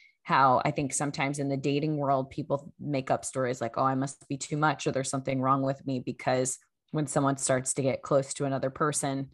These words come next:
maybe it no longer feels safe for them. So they run away, they ghost, they do whatever. But actually, it's like something's happening inside of that person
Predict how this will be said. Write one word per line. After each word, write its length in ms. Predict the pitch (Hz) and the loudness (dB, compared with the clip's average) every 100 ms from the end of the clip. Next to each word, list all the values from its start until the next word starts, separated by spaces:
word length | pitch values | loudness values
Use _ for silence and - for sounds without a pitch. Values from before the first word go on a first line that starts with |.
| _ _ - | _ _ -4
maybe 300 | 147 135 139 | -2 0 0
it 80 | - | 0
no 180 | 139 | 2
longer 360 | 127 120 135 147 | 2 0 0 -2
feels 280 | 135 131 127 | 0 -2 -2
safe 280 | - 127 135 | -4 -4 -4
for 140 | - | -4
them. 220 | 127 127 | -2 -2
So 120 | 135 | -2
they 100 | 131 | -2
run 220 | 127 127 131 | 0 0 0
away, 260 | 135 131 | 0 0
they 160 | 127 131 | 0 -2
ghost, 500 | 147 131 131 - - | 0 0 0 -4 -4
they 140 | 135 | -4
do 440 | 131 143 131 127 - | 0 0 0 -2 -4
whatever. 480 | 139 143 147 143 123 | -2 2 2 2 0
But 120 | 135 | 0
actually, 680 | 123 139 - 160 143 131 117 | 0 0 -2 -2 0 -2 -4
it's 160 | - | -6
like 200 | 131 123 | -6 -6
something's 440 | - 160 160 139 135 | -4 -4 0 -2 0
happening 480 | 143 135 139 127 123 | 0 0 0 -2 -2
inside 340 | 131 131 120 | -2 0 0
of 80 | 120 | 0
that 180 | 110 - | -2 -2
person 520 | 131 131 135 123 | -2 -2 -2 -4